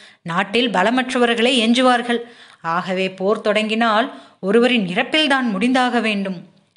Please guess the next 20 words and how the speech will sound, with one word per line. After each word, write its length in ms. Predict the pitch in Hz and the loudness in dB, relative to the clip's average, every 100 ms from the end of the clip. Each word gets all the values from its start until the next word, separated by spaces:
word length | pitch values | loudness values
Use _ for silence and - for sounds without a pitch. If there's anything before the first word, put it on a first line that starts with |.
| _ | _
என்றார் 560 | 170 165 156 175 170 208 | -14 -12 -12 -10 -10 -10
பாலகாஸ்வர். 800 | 156 160 180 180 165 - 175 - _ _ _ _ _ _ _ _ - | -10 -12 -14 -16 -16 -18 -20 -20 _ _ _ _ _ _ _ _ -14
பீஷ்மர் 440 | 185 277 277 208 196 | -8 -8 -4 -6 -6
தன் 240 | 180 165 | -8 -10
காலை 480 | 165 175 220 220 170 | -6 -2 0 0 -2
எடுத்துவிட்டு 720 | 160 196 214 165 156 - 160 | -8 -10 -10 -10 -12 -16 -16
குனிந்து, 420 | - 170 180 175 165 - _ _ _ _ _ _ _ _ _ _ | -12 -10 -10 -10 -14 -20 _ _ _ _ _ _ _ _ _ _
"முழு 360 | 180 214 277 262 | -8 -4 -2 0
ஆயுளுடன் 640 | 202 185 175 165 160 156 | -2 -4 -4 -4 -6 -8
இருமகனே" 720 | 160 202 208 196 185 160 160 160 156 _ | -6 -4 -2 -2 -4 -6 -10 -12 -20 _
என்று 440 | 208 190 185 170 - - - | -8 -8 -8 -14 -18 -20 -16
பின் 260 | 151 151 - - _ _ _ | -14 -14 -16 -20 _ _ _
திரும்பி 420 | 208 226 233 185 | -6 -2 -2 -2
அனுமன் 420 | 160 196 226 208 | -6 -6 -4 -4
ஆலயத்தை 540 | 180 170 165 160 165 156 | -6 -8 -10 -12 -12 -12
நோக்கிச் 440 | 160 185 - - | -12 -14 -18 -14
சென்று 380 | - 165 160 170 | -14 -14 -16 -18
குனிந்து 440 | - 180 226 220 | -14 -8 -8 -8
வணங்கிவிட்டு 680 | 170 160 196 196 165 156 165 | -10 -10 -10 -10 -12 -16 -16
வெளியேறினார். 760 | 151 151 190 196 185 170 165 | -14 -12 -12 -12 -12 -14 -16